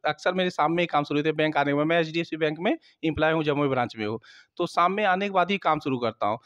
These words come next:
तो काम चलता रहता है, आधी रात गए ये भी सोने चले जाती है, मैं काम करता हूँ। सुबह इतना कूड़ा का भंडार रहता है, ये कार्टून इधर फेंका हुआ, ये कार्टून उधर है, लेकिन हमें एक जरा भी नहीं होता है। मैं फिर जैसे मेरे, मुझे नींद आई, मैं भी सोने चला गया।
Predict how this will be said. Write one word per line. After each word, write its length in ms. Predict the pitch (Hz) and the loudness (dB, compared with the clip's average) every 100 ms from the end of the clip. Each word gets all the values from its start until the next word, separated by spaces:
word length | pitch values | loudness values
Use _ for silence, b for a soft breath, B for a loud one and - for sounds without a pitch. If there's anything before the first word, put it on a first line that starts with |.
| b b _ | b b _
तो 200 | 202 202 | 0 2
काम 260 | 196 202 208 | 2 0 0
चलता 320 | 214 202 233 | -2 0 2
रहता 320 | 214 208 202 | 2 2 0
है, 60 | 190 | 2
आधी 260 | 175 175 202 | 2 2 2
रात 200 | 185 190 | 0 0
गए 140 | 196 | 0
ये 140 | 185 | 0
भी 100 | 185 | -2
सोने 240 | 202 190 190 | -4 -2 -2
चले 200 | 185 180 | 0 2
जाती 200 | 175 175 | 2 0
है, 60 | |
मैं 100 | 175 | -2
काम 200 | 170 185 | 0 0
करता 280 | 180 175 175 | 0 0 2
हूँ। 100 | 175 | 0
सुबह 280 | 175 190 214 | 0 0 2
इतना 340 | 165 151 208 | 2 0 -2
कूड़ा 280 | 214 202 190 | -2 2 2
का 120 | 185 | 2
भंडार 380 | 175 160 156 175 | 0 0 2 2
रहता 260 | 165 139 156 | 2 0 0
है, 100 | 151 | 0
ये 140 | 175 | 0
कार्टून 360 | 170 151 165 160 | 0 -2 -2 -2
इधर 180 | 156 160 | -2 -2
फेंका 280 | 160 151 | -4 0
हुआ, 260 | 156 160 165 | 2 2 2
ये 100 | 175 | 0
कार्टून 360 | - 151 160 156 | -2 -4 -4 -4
उधर 280 | 156 160 | -2 -2
है, 240 | 156 151 156 b b - | 0 -2 -4 b b -4
लेकिन 260 | 175 208 185 | -2 0 0
हमें 340 | 185 233 262 - - | 0 0 0 -4 -2
एक 180 | 208 180 | 0 0
जरा 200 | 196 196 | 0 0
भी 140 | 202 | 0
नहीं 80 | 185 | 0
होता 260 | 156 - | 0 2
है। 60 | 147 | 0
मैं 120 | 165 | 0
फिर 220 | 170 196 | -2 -4
जैसे 320 | 175 170 208 190 | -2 -2 0 0
मेरे, 280 | 185 180 - _ | 0 -2 -4 _
मुझे 420 | 180 170 170 175 190 | -4 -2 -2 -2 0
नींद 200 | 196 208 | 2 2
आई, 80 | |
मैं 160 | 196 190 | 2 0
भी 100 | 190 | 0
सोने 220 | 175 170 | -2 -2
चला 240 | 143 127 113 | 0 -2 -2
गया। 160 | 117 | -4